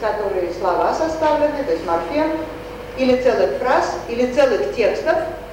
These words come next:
если я помню наизусть целый текст, и ничего с ним не делаю, то, строго говоря, я могу сказать, что это единица. Это, конечно, очень условно, и можно со мной спорить, там, и сама бы я так не сказала. Но теоретически говоря, да,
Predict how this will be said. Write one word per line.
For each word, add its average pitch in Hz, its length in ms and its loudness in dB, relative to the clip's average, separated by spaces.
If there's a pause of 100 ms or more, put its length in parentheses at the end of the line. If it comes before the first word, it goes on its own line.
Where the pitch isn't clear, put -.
(240)
если 220 200 0
я 220 100 8
помню 190 320 -2
наизусть 180 380 -6
целый 175 240 -2
текст, 311 280 -4 (280)
и 240 80 -2
ничего 277 520 4
с 254 140 -2
ним 233 220 -4
не 220 100 -8
делаю, 349 540 -4 (680)
то, 220 80 0
строго 233 300 2
говоря, 214 220 4
я 214 80 4
могу 202 220 2
сказать, 196 280 0
что 196 160 -2
это 208 140 -2
единица. 269 440 -4 (1120)
Это, - 100 0
конечно, 254 360 6
очень - 320 0 (300)
условно, - 560 2
и 190 140 -4
можно - 380 -8
со 151 100 -8
мной 147 140 -6
спорить, 320 500 -2
там, 220 180 0
и - 120 -6
сама 262 220 4
бы - 140 4
я 247 80 4
так 233 220 0
не - 60 -6
сказала. 165 340 -2 (520)
Но 247 300 4 (240)
теоретически 269 560 2
говоря, 156 380 0
да, 175 240 2